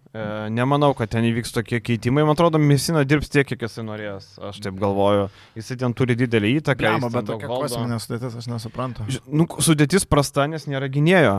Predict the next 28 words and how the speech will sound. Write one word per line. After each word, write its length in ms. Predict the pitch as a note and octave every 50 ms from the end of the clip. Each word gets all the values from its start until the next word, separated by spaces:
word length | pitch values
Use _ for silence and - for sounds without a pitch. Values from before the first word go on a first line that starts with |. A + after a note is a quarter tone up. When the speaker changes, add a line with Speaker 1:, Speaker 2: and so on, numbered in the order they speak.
| F#2+ G#2+ - -
Speaker 1:
Reikia 240 | - A2+ B2 E3 E3
Speaker 2:
Nu, 80 | D#3+
kas 80 | C#3 -
Speaker 1:
kūrėjo. 320 | E3 E3 F#3+ G#3+ F3+ B2+
Speaker 2:
prasta, 300 | A2 G2+ G2+ G2+ - F3 E3+
nu, 80 | D#3+
tai 160 | C#3 B2+ C#3 B2+
gerai, 300 | B2 C3+ D3 F#3 G#3+ F#3+ D3 A#2+
tai 160 | C3 B2+ B2
vis 80 | G#2+
tiek 220 | - F#3+ E3 - C#3+
yra 140 | C#3 C3+ C#3+
Modolo, 540 | C#3 B2 B2 C#3 C#3+ C3 B2+ A#2 A#2 C3+ C#3+ C3
yra 220 | A#2+ B2 C3+ B2+
Kevinas 400 | - C#3 C#3 C#3 C3+ C3 A#2+ G2+
Speaker 1:
Bet 80 | - C3+
Speaker 2:
Pangosas. 220 | C3 F3+ E3 E3+ F3
Speaker 1:
Modolo, 400 | F3+ G#3 G3 F#3+ E3+ D#3+ E3+ F3+ F#3 F3 D#3 B2+ C#3
nu, 80 | D#3
Pangosas 560 | C#3+ - D#3 E3 G3+ G3+ G3 - - F3 - - F3
yra 100 | E3+ E3+ E3+
ne 80 | E3+ E3
žaidėjas. 480 | D3+ D#3+ E3+ D#3 D#3 D#3 B2 G2+ G2 - -
Pažiūrėk 400 | A#2 A2+ A#2 C#3 D3 C3 - -
tu, 80 | - G#2
jį 240 | G#2 A2+ B2 C3+
net 160 | C#3 C3+ C3+ -
nukabino. 400 | D3 C#3 - D#3 D3 D3 C#3+